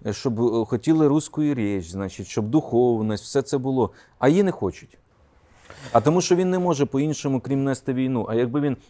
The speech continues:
пробував не проспалювати агресивні війни, не бути терористою, терористичною державою і концепт нести, і нормально якось щось пропагувати, більш-менш,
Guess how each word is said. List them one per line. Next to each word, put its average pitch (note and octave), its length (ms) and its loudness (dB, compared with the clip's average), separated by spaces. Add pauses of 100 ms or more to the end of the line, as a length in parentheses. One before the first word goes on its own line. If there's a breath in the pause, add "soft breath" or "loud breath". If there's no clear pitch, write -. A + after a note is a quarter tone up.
(100 soft breath)
пробував C3+ 420 2
не C3+ 120 0
проспалювати B2 720 -2
агресивні A#2 560 -2
війни, E3 360 -4
не G#2+ 160 -2
бути B2 240 -2
терористою, A2+ 680 -2
терористичною A2+ 680 -4
державою G#2+ 500 2
і G2+ 40 -6
концепт A#2 380 0
нести, B2+ 400 0 (460 loud breath)
і C#3+ 260 4 (300)
нормально D3 640 4
якось G#2+ 320 2
щось A#2+ 260 0
пропагувати, A2 880 2
більш-менш, G2+ 720 -2